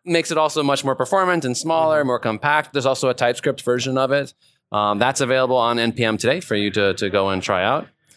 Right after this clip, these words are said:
Speaker 1: Uh, other things that, uh, we did, the, the protocol now for SignalR is completely open, and
Speaker 2: Mm-hmm.
Speaker 1: it's, uh, documented on, on GitHub. Uh, so if you don't like our client, you can go implement your own. You can just read the spec for the protocol and implement whatever client library you'd like to use.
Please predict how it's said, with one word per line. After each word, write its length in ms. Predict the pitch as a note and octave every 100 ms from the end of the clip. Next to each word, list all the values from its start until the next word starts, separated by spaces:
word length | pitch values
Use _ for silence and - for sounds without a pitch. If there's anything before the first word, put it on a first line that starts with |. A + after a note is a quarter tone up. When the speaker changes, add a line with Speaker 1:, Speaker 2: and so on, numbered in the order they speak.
| - _ _ G2+
Speaker 1:
Uh, 300 | G2+ G2+ -
other 220 | B2+ D#3
things 360 | D3 D3+ D3 C#3+
that, 460 | C#3 C3+ C3+ -
uh, 200 | C3 B2 A#2+
we 80 |
did, 360 | A#2+ C#3 C#3+ A2+
the, 420 | B2 A#2 A2 G2 -
the 80 | A#2
protocol 600 | C#3 C#3+ - E3 D#3 E3+
now 240 | D3 D#3
for 120 | D#3
SignalR 460 | D3+ D#3 C#3 C#3+ D3+
is 100 | D3
completely 400 | C#3 C3+ C#3+ B2+
open, 360 | B2 E3 G3 - _ _ -
and 180 | A#2 A#2
Speaker 2:
Mm-hmm. 100 | B2
Speaker 1:
it's, 100 | C3
uh, 380 | A#2 A2+ A2 G#2+
documented 560 | B2 C3 C3 C3 D#3 C3+
on, 240 | B2+ B2+
on 180 | A#2 B2+
GitHub. 500 | A#2+ B2 D#3 E3 D3 - - -
Uh, 160 | G#2+ G#2+
so 160 | C3+
if 80 | B2+
you 80 | C3
don't 160 | D#3+
like 240 | B2+ E3 F#3
our 140 | F#3
client, 400 | - E3+ A3+ -
you 80 | B2+
can 120 | C3
go 460 | B2+ C3 B2 A#2 G#2
implement 360 | C3+ B2 C3 A#2+
your 120 | B2
own. 240 | A2+ E3+ D#3
You 80 |
can 100 | A2+
just 220 | G#2 G2 A2
read 120 | A2
the 80 | A#2
spec 240 | B2 B2
for 80 | A#2+
the 80 | A#2+
protocol 460 | A#2 A#2 D#3 F3+
and 80 | A#2+
implement 360 | A2+ A#2 A#2 G#2
whatever 540 | A2 A2 A2 A2+ G#2+
client 380 | - C3 A#2+ A#2
library 480 | G#2+ A2 B2+ C#3+ C3
you'd 140 | A2+
like 220 | G#2 G#2
to 120 | - F#2
use. 400 | G#2 E3 -